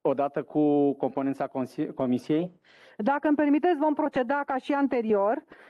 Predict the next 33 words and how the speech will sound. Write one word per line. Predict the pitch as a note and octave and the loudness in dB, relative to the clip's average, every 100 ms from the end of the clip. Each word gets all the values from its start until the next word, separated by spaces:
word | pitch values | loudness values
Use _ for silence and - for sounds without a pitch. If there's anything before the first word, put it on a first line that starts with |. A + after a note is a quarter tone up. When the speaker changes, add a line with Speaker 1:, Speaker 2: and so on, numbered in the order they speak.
| - | -10
Speaker 2:
În | - C4+ | -2 0
primul | C4+ E4+ D4+ | 2 2 4
rând, | D#4 D4 | 2 0
se | - E4+ | 0 -2
vor | C#4+ C4+ | -2 -2
vota | B3 A#3+ B3+ B3 G#3+ | -2 -4 -4 -4 -2
membrii | A#3+ B3+ A#3+ A3 C4 | -2 0 0 0 -2
Comisiei | C4 A#3+ A#3+ B3 A#3 A#3 G#3+ G#3 | -2 -2 -2 -2 0 0 0 -2
pentru | A3+ B3+ B3 | -2 -2 -2
Bugetare | G#3+ G#3+ G#3 G#3+ A3+ A3+ | -2 -2 -2 -4 -6 -4
Participativă. | G#3+ A3+ B3+ C#4 B3+ A#3 G3+ F#3+ G#3+ C4 - - - | -6 -6 -6 -4 -4 -6 -4 -4 -2 -4 -6 -20 -20
Sunt | - B3+ B3+ | -4 -2 2
un | B3 | 2
număr | C#4 C#4 | 2 0
de | C4 | -4
cinci | B3+ D4 C4+ B3+ | -2 0 2 2
membri | B3+ C4+ A3+ G#3+ | 0 0 -2 -2
prevăzuți | A#3 A3 G3+ G3+ A3+ | -4 -4 -2 -4 -2
la | A3 | -2
articolul | G#3+ - G#3+ G#3+ | -4 -8 -4 -2
șapte | G#3 A3+ A3 - G3 | -2 -4 -6 -4 -2
din | G#3 B3+ | 0 -2
hotărâre, | B3+ B3 A3+ G3 F3+ A3 F4+ - - - - | -2 -4 -2 -2 0 0 -2 -8 -20 -16 -4
după | F4+ F#4 | -2 -2
care | E4+ B3+ C4+ F#4+ | -2 -4 -2 -2
se | D#4+ | -2
va | C#4 C4 | -2 -4
pro-, | B3 A#3 A3+ | -2 -2 -2
vota | A3 A3+ A3+ C4 A#3 F#3 _ _ - | -2 -2 -2 -4 -4 -8 _ _ -6
proiectul | A3 A#3+ E4 E4+ | -2 -2 0 2
în | D4+ | 2
ansamblul | C4+ C#4 C#4 A#3+ G#3+ | 0 -2 -2 0 -2
său, | G3+ C#4 E4 E4 | 0 0 0 -2